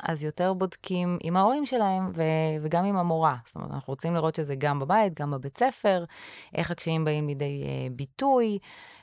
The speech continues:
ו-, ואז האבחון הוא טיפה שונה, אבל באמת, כשאנחנו היינו ילדים, קראו לזה הילד המופרע או הילדה העצלנית. היום זה כבר, יש הרבה יותר מודעות בגיל של הילדים שלנו,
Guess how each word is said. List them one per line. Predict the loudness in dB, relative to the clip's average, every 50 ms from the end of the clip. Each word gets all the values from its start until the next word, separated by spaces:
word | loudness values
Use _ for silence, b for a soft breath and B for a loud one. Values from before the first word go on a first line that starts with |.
| B -12
ו-, | -10 -8 -6 -2 0 0 0 2 0 0 0 0 0 0 0 0 0 0 0 -2 -2 -4 -4
ואז | -2 2 2 2 2
האבחון | 2 0 0 -2 -6 -2 0 2 2 2 2
הוא | 0 0 0 2 2 4 4 2 0
טיפה | 0 -2 -6 -2 -2 -2 -2
שונה, | -2 -2 -2 -2 0 0 0
אבל | -2 -2
באמת, | -2 -2 0 2 2 0 0 _ _ -10 -10 -10 -10 -14 _ _ _ -18 -6
כשאנחנו | -4 -2 -2 -2 -2 -2
היינו | -4 -2 0
ילדים, | -2 -2 -2 -4 -2 -2 -2 0 0 0
קראו | -2 -2 -2 0 0
לזה | 0 0 0 -2 -2 -2 -2 -4 -4 -4
הילד | -4 -4 -2 -2 0 0
המופרע | 0 -2 -4 -6 -2 0 2 4 6 6 6
או | 4 4 2 2
הילדה | 0 -2 -2 -4 -4 -4 0 0 2
העצלנית. | 2 0 -2 -6 -6 -4 -4 -2 0 0 0 0 _ -4
היום | -4 -2 -2 -2
זה | -4 -4
כבר, | -2 -2 0 0
יש | 0 -2 -2 -8 -10 B B B B -6
הרבה | -2 -2 0 2 2 2
יותר | 2 2 -2 -4
מודעות | -4 -4 -2 -2 -2 0 0 -2 -2 -4 -6 _ -16 -10
בגיל | -6 -6 -6 -4 -4 -8 -6
של | -4 -6 -6
הילדים | -4 -4 -6 -6 -8 -8 -8 -4 -2 -2 0 0
שלנו, | 0 2 2 4 4 4